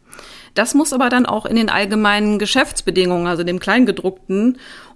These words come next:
und in der Widerrufsbelehrung so mitgeteilt werden.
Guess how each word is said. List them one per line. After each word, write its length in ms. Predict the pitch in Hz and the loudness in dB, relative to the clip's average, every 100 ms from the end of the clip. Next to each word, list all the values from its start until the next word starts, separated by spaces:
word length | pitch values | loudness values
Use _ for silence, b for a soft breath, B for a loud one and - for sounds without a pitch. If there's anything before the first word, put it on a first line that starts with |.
| - | -8
und 300 | 196 214 202 | -2 0 0
in 120 | 208 | 0
der 120 | 196 | 2
Widerrufsbelehrung 800 | 226 220 180 - 180 180 185 208 | 2 0 -2 -6 -2 0 0 -2
so 100 | 202 | 0
mitgeteilt 680 | 208 202 202 - - 139 - | 0 0 -4 -12 -12 -14 -12
werden. 400 | 127 117 - - | -12 -12 -12 -16